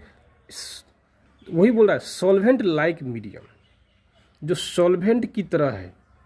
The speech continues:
solvent like medium, जो सॉल्वेंट की तरह है, in which, जिसमें the disparate phase has been distributed, मीन्स dis-, dis-,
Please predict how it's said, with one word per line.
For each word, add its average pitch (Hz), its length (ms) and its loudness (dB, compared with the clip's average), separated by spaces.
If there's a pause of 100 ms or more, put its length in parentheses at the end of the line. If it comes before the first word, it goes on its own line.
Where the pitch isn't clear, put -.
(180)
solvent 127 480 -4
like 131 340 -4
medium, 127 440 -4 (420)
जो 156 200 0
सॉल्वेंट 147 840 -2
की 240 140 2
तरह 139 340 0
है, 110 260 -12 (480)
in 208 180 4
which, 175 380 0 (300)
जिसमें 120 560 -6 (360)
the 156 120 2
disparate 196 560 0
phase 185 440 2 (160)
has 147 240 0
been 190 160 -2
distributed, 123 680 -8 (460)
मीन्स 165 160 4
dis-, 151 640 -6
dis-, - 320 -10